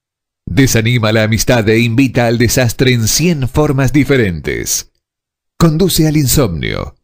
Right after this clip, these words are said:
la miseria y la infelicidad. Y todo ello a pesar de la evidente verdad de que vivimos en un mundo de sobreabundancia de todo aquello que podamos desear, sin nada que se interponga entre nosotros y nuestros deseos,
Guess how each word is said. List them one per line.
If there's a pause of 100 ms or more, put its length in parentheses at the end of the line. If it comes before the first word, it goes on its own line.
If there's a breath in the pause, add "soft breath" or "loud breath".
la
miseria (240)
y
la
infelicidad. (420)
Y
todo
ello
a
pesar
de
la
evidente
verdad
de
que
vivimos
en
un
mundo
de
sobreabundancia
de
todo
aquello
que
podamos
desear, (520)
sin
nada
que
se
interponga
entre
nosotros
y
nuestros
deseos,